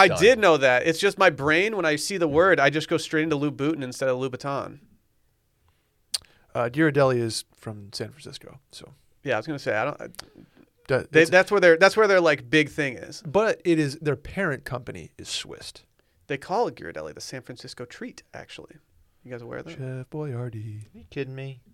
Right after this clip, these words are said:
Speaker 1: No, they don't. Yes, I am kidding you.
Speaker 2: Oh.
Speaker 1: You ever had rice-a-roni, dude?
Speaker 2: Yeah.
Speaker 1: I feel like the homie would love rice-a-roni. It's so bad for you, though.
Speaker 2: He hates almost everything.
Speaker 1: <laughs> Same.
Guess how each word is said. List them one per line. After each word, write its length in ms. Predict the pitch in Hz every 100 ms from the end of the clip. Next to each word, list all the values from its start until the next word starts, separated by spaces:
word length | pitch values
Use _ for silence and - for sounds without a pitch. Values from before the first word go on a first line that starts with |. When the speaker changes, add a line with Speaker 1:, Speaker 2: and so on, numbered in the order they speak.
| -
Speaker 1:
No, 180 | 120
they 100 | 113
don't. 220 | 113 110 -
Yes, 220 | 139 127 123
I 60 |
am 80 | 120
kidding 260 | 113 104 107
you. 180 | 107 117 _ -
Speaker 2:
Oh. 120 | 76 - _ _ _ _ -
Speaker 1:
You 80 | 135
ever 80 |
had 100 | 135
rice-a-roni, 560 | 113 120 123 107 110 143
dude? 280 | 147 165 151 _ _ _ _ _ _ _ _ _ _ _ _ _ - -
Speaker 2:
Yeah. 100 | - - _ _
Speaker 1:
I 80 | 139
feel 100 | 220
like 80 | 220
the 80 |
homie 240 | 117 135 123
would 80 | 117
love 260 | 117 117
rice-a-roni. 560 | 120 113 113 113 113 113 _ _ _ _ _ _ _
It's 100 | -
so 120 | -
bad 260 | 120 107 117
for 100 | -
you, 80 | 95
though. 140 | - -
Speaker 2:
He 100 | 101
hates 280 | 98 104 -
almost 320 | 95 87 71
everything. 420 | 67 64 - - - _ -
Speaker 1:
<laughs> 800 | 330 - - - - - - _
Same. 360 | - 131 127